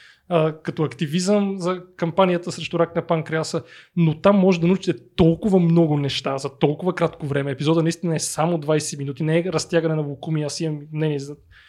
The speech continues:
българския Съни богат, често пускаме мемета по този въпрос, но Jeopardy, гледайте го, има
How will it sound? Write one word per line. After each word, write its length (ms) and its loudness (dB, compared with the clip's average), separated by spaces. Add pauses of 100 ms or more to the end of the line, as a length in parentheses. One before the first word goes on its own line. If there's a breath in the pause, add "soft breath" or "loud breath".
(280 soft breath)
българския 400 -2
Съни 160 -8
богат, 240 -2
често 280 -6
пускаме 340 -4
мемета 580 -4
по 80 -12
този 200 -2
въпрос, 360 -2
но 80 -2
Jeopardy, 720 -2
гледайте 340 0
го, 260 -4 (400 loud breath)
има 200 4